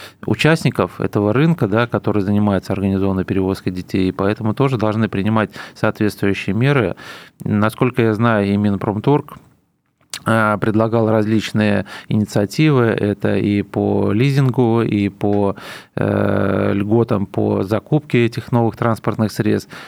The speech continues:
Такие меры тоже рассматриваются. Поэтому будем надеяться, что все-таки,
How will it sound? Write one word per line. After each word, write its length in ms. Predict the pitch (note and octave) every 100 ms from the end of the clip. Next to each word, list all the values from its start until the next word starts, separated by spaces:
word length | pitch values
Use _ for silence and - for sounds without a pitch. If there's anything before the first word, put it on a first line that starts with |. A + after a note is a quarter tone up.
| - -
Такие 320 | A2+ D3 C3
меры 240 | A#2+ A#2
тоже 280 | A#2 A#2 A2
рассматриваются. 1000 | A2 - A#2 G#2 - G#2 - - - G#2 -
Поэтому 540 | G#2 G#2+ A2 A2 G#2+ - - - - A#2
будем 240 | A2 A2+
надеяться, 540 | A#2+ A#2+ D3+ D3+ -
что 400 | - - A2 G#2+
все-таки, 800 | G2 - A2+ G#2+ - A2 G#2+ G2+